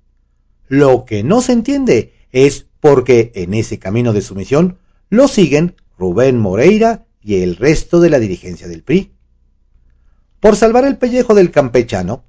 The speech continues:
los priistas están a punto de dinamitar la alianza opositora hacia las elecciones presidenciales de dos mil veinticuatro y ante los cruciales comicios en el Estado de México. ¿Ese es el precio que les puso Morena?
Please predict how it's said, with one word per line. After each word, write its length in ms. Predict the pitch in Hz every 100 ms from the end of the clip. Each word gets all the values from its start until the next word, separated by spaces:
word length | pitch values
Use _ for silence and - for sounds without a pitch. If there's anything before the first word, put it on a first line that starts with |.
| _ _ _ _
los 320 | 110 120 117
priistas 680 | - 107 254 - - 120 - _
están 360 | 120 - 123 139
a 140 | 143
punto 320 | 143 139 156
de 80 | 143
dinamitar 560 | 123 117 107 101 127 143
la 140 | 127 107
alianza 360 | 104 113 113
opositora 680 | 123 143 131 123 120 139 - _ _
hacia 380 | 180 180 - 175
las 200 | 170 -
elecciones 500 | 156 151 - 131 120
presidenciales 640 | 120 117 131 139 185 208
de 80 | 185
dos 180 | 165 123
mil 140 | 110
veinticuatro 720 | 92 180 135 - 180 180 214 214 _ _ _
y 160 | 123
ante 460 | 156 143 143 - 139
los 260 | 127 120 -
cruciales 600 | - 120 - 202 214 196
comicios 640 | 156 233 - 147 110 _ _
en 160 | 107
el 80 | 101
Estado 380 | 92 - 107 117
de 100 | 104
México. 480 | 90 - - 123 - _ _ _ _ _ _ _ _ _ _ _ _
¿Ese 280 | _ - -
es 60 | 151
el 140 | 175
precio 380 | 175 220 - 214
que 100 | 202
les 140 | 190
puso 260 | - 202 202
Morena? 400 | 196 202 214 285